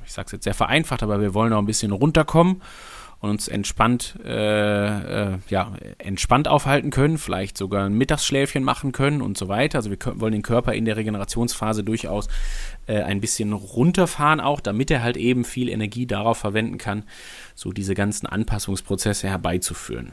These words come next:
So, und wenn wir dann schauen, was so damit reinspielt beim Thema Regeneration, dann,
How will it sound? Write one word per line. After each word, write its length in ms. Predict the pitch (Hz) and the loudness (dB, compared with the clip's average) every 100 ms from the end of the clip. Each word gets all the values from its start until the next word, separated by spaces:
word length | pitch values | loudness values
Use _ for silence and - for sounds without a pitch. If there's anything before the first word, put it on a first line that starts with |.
| - | -12
So, 160 | - 82 | -8 -4
und 680 | 82 - 95 92 95 - - _ | -4 -4 -4 -2 -4 -6 -14 _
wenn 120 | - 101 | -4 0
wir 60 | |
dann 160 | 107 107 | 0 0
schauen, 440 | - 113 135 135 | 4 8 8 8
was 120 | 113 | 4
so 100 | - | 4
damit 320 | 104 98 101 92 | 0 0 -2 4
reinspielt 640 | 107 147 151 - 143 131 | 6 6 4 4 4 6
beim 160 | 123 113 | 4 0
Thema 260 | 123 120 | 0 2
Regeneration, 800 | 113 123 120 107 107 - 120 117 | 2 2 2 2 0 2 2 2
dann, 200 | 101 101 | 2 -2